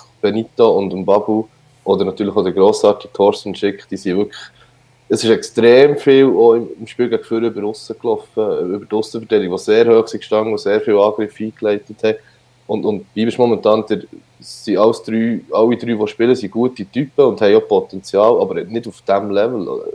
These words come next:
Seidi Janko ist jetzt offensiv niemals so weit, wie der Mbabu ist, sei es im eins gegen eins noch in der Flanke, der, der Garcia ist, ist, ist, hat manchmal extrem super Match und hat wieder ein bisschen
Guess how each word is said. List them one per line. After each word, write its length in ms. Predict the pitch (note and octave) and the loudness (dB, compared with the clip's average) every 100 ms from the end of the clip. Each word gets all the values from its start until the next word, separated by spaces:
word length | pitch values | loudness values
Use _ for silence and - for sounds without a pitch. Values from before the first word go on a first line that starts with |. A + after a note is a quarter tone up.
| - | -14
Seidi 360 | - G#2+ G#2+ | -4 -2 0
Janko 380 | G2 G#2+ A#2 - | 0 -2 -2 -2
ist 60 | - | -2
jetzt 260 | G#2 - _ _ _ | -6 -12 _ _ _
offensiv 640 | - A2 - F#2 G#2 G#2 - _ _ - | -2 -2 -4 -10 -6 -6 -8 _ _ -14
niemals 800 | G2+ A#2 C3 A#2 A2 A#2 A#2 | -10 -4 0 4 4 4 0
so 220 | G2 A2+ G#2+ | -2 2 2
weit, 200 | A2 - | 0 -6
wie 80 | |
der 160 | G#2+ G#2+ | -8 -6
Mbabu 440 | G#2 G#2 G#2 A2 | -2 0 0 0
ist, 400 | G#2 A2 A2 - - _ - | -2 -2 -6 -16 -18 _ -20
sei 200 | - G#2+ | -14 -12
es 120 | G2 | -8
im 80 | G#2 | -2
eins 200 | G2+ G#2 | -2 -2
gegen 200 | - G#2 | -4 0
eins 180 | G2+ G2+ | 0 0
noch 80 | G2+ | -4
in 60 | |
der 100 | G2 | -4
Flanke, 500 | G2+ G2 G2+ G#2 A#2 - _ - _ _ - | -2 0 0 -2 -6 -8 _ -20 _ _ 0
der, 220 | G2 G2 | 2 2
der 180 | - F#2+ | -2 -2
Garcia 500 | G#2 - - A2+ A#2 | 0 -2 0 4 6
ist, 260 | G2 F#2+ F#2+ | 4 -2 -10
ist, 200 | - - | -14 -14
ist, 120 | - | -6
hat 180 | A2 - | -4 -2
manchmal 420 | F2+ B2 A2+ G#2 | 0 2 2 -2
extrem 400 | G2 - A#2 B2+ | -6 -2 4 4
super 340 | B2+ C#3+ D3+ D3 | 4 -4 -6 -2
Match 340 | C#3 C#3 - | 2 2 2
und 100 | B2+ | 2
hat 140 | A2+ A2 | 2 0
wieder 160 | G#2+ | -4
ein 40 | G#2+ | -2
bisschen 280 | A#2 G#2 | -2 -4